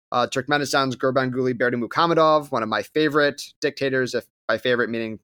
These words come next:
most interesting, uh, to make fun of. Um, and Lukashenko, uh, Alexander Lukashenko, the longtime president of Belarus, is also a, a pretty close second. And so I'll definitely check that out,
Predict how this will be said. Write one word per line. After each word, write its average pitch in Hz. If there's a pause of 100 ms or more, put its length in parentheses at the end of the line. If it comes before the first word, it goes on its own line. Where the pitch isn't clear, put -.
most 117
interesting, 127 (360)
uh, 107
to 110
make 107
fun 117
of. 165 (380)
Um, 120
and 135
Lukashenko, 165
uh, 120 (260)
Alexander 131
Lukashenko, 139
the 113
longtime 120 (280)
president 123 (100)
of 113 (200)
Belarus, 139
is 120
also 127
a, 151
a 147
pretty 196
close -
second. 123
And 110
so 110 (320)
I'll 123
definitely 156
check 143
that 131
out, 120